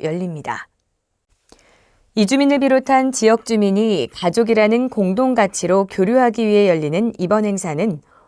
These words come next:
공연, 전시, 체험 활동, 먹거리 등 다채로운 축제의 한마당으로 꾸며질 예정입니다. 오월 십일일 오전 열 시 국악 공연을 시작으로 열한 시 공식 행사에서는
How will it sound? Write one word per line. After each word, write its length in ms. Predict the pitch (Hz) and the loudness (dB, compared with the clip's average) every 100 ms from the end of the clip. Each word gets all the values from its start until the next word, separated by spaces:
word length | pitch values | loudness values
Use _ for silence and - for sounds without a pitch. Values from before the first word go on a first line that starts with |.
| _ | _
공연, 680 | - 214 240 247 240 107 - | 2 4 4 2 0 -4 -8
전시, 640 | - 180 190 - 143 - - _ | -4 -2 -2 -2 -4 -6 -10 _
체험 340 | - 285 269 | -4 0 0
활동, 480 | 226 196 - 131 185 - _ _ | 0 -4 -6 -8 -10 -14 _ _
먹거리 460 | 160 165 - 214 180 | -2 -2 2 2 2
등 380 | 202 214 110 - | 0 -2 -4 -10
다채로운 520 | - 170 233 226 247 | -8 -4 0 2 2
축제의 460 | 269 277 - 277 269 | -2 -10 -2 2 2
한마당으로 760 | 262 294 262 226 170 147 202 226 | 0 -2 -2 -2 -4 -2 -4 -4
꾸며질 540 | 269 262 240 233 233 | -2 -2 -2 -2 -2
예정입니다. 720 | 156 151 190 175 156 131 117 - _ _ _ _ _ _ - - _ | -2 -4 -4 -6 -8 -8 -10 -12 _ _ _ _ _ _ -20 -20 _
오월 300 | 202 226 277 | 2 4 4
십일일 400 | 277 285 269 269 | 2 0 2 2
오전 400 | - 180 226 220 | 2 2 2 0
열 160 | 180 151 | 0 0
시 500 | 151 - 190 185 - | -2 -2 0 0 -2
국악 340 | - 190 247 247 | -6 -2 -2 0
공연을 400 | 226 220 214 214 | 0 0 0 0
시작으로 680 | - 208 190 175 147 185 - - _ _ | -2 -2 -2 -2 0 0 -2 -18 _ _
열한 320 | 175 190 208 | 2 4 4
시 240 | 208 226 220 | 2 0 0
공식 480 | 214 185 190 277 262 | 0 -2 -2 -4 -4
행사에서는 760 | 233 233 196 190 147 180 226 | -2 -2 -2 -2 -4 -2 -4